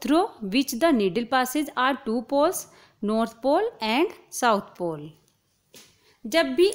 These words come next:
आपने ग्लोब को देखा होगा, तब यह नोटिस किया होगा कि एक नीडल ग्लोब में झुकी हुई अवस्था में फिक्स्ड होती है, जिसे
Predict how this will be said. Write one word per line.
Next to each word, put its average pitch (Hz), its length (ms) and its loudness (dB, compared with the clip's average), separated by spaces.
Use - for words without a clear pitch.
आपने 226 460 0
ग्लोब 214 440 2
को 330 100 0
देखा 220 360 0
होगा, 170 360 -4
तब 330 200 4
यह 240 280 4
नोटिस 240 540 2
किया 214 280 -2
होगा 220 400 0
कि 370 220 0
एक 302 260 4
नीडल 277 380 6
ग्लोब 214 320 0
में 285 260 4
झुकी 208 320 -4
हुई 262 220 4
अवस्था 202 540 -4
में 226 200 0
फिक्स्ड 254 300 2
होती 170 360 -4
है, 160 280 -8
जिसे 233 360 0